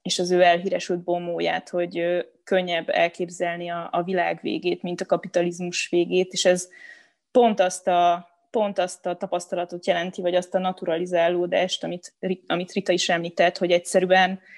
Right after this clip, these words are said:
magától értetődőnek vesszük azt, hogy ez a rendszer van, volt és lesz is, és nem is látunk ki belőle, és nem is tudunk elképzelni,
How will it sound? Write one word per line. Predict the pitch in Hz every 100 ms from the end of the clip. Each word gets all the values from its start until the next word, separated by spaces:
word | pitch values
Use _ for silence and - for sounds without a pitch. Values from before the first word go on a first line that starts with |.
| - _
magától | 220 214 180 190 180
értetődőnek | 175 185 175 180 175 175 175 175
vesszük | - 185 - -
azt, | 175 -
hogy | 190
ez | 175 175
a |
rendszer | 175 175 170 165 165
van, | 190 185 208 190
volt | 180 175 -
és | 165 - - -
lesz | 175 175 185 -
is, | 240 240 196
és | 185
nem | 202 185
is | -
látunk | 180 170 175 165
ki | 185
belőle, | 185 208 214 214
és | 214
nem | 226
is | 202 -
tudunk | 180 185 196
elképzelni, | 175 175 170 175 175 180 175